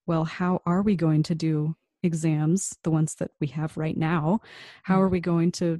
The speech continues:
Speaker 1: to do them this semester?" We've been, and I put in quotes, but, but forced to make this semester a normal semester that counts for all of our students, which is for some of them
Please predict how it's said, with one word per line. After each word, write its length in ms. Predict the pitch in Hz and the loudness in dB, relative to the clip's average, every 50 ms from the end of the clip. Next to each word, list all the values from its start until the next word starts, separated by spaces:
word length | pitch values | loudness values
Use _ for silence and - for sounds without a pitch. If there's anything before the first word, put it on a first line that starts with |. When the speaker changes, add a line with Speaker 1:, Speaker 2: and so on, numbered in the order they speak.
| - | -6
Speaker 1:
to 120 | - - 180 | -6 -6 -4
do 160 | 165 185 196 | -2 -2 0
them 220 | 214 202 160 156 | 0 0 2 2
this 180 | 156 156 165 - | 0 0 -2 -2
semester?" 420 | - 175 160 160 156 - - 165 | -2 -2 -2 -2 -2 -4 -4 -2
We've 220 | 160 160 170 - - | -2 -2 -4 -2 -2
been, 300 | 175 165 165 160 165 - - - - - - _ _ - - | 0 0 2 0 0 -2 -6 -20 -20 -20 -20 _ _ -12 -6
and 120 | 175 165 160 | -4 -2 -2
I 120 | 160 156 180 | -2 -4 -6
put 240 | 185 - - 180 | -4 -4 -2 0
in 80 | 175 170 | 0 2
quotes, 320 | - - 190 190 220 220 - | 2 2 2 2 2 0 -2
but, 180 | - - - - _ - | -6 -6 -6 -6 _ -8
but 260 | 202 - 175 156 - | -4 -2 -2 -4 -4
forced 480 | - - - 180 180 185 - - - - | -8 -6 -2 -2 -2 -2 -2 -6 -10 -4
to 100 | - 175 | -2 0
make 260 | 170 165 175 170 - - | 0 0 -2 -4 -4 -4
this 180 | 185 170 - - | -4 -4 -2 -2
semester 480 | - 180 170 170 175 - - 240 233 | 0 0 0 0 -2 -4 -2 0 0
a 80 | 202 170 | 2 2
normal 600 | 165 160 165 160 165 170 170 170 165 170 170 175 - | 2 0 0 0 0 0 0 -2 -2 -4 -6 -6 -10
semester 500 | - - - 170 160 165 - - 220 226 | -12 -8 -6 -4 -4 -4 -6 -6 -4 -4
that 180 | 214 - - - | -4 -4 -8 -10
counts 480 | - - - 175 175 202 - - - - | -10 -4 -2 -2 -2 -2 -4 -8 -12 -8
for 160 | - 175 175 | -6 -4 -2
all 140 | 170 170 175 | -2 -2 -2
of 60 | 170 170 | -2 -2
our 80 | 170 | -4
students, 480 | - - - 175 165 196 208 214 - - | -4 -4 -6 -4 -2 -2 -4 -4 -6 -8
which 180 | 165 156 - | -8 -6 -6
is 240 | 156 156 151 - - _ - - - - - - _ _ _ _ _ _ _ _ _ _ _ _ | -6 -6 -6 -8 -12 _ -20 -20 -20 -20 -20 -20 _ _ _ _ _ _ _ _ _ _ _ _
for 140 | - - 190 | -8 -8 -6
some 220 | - - 180 175 180 | -4 -2 -2 -2 -2
of 100 | 180 165 | -2 -2
them 420 | 175 175 170 170 165 165 175 180 | -4 -2 -2 0 0 -2 -2 -4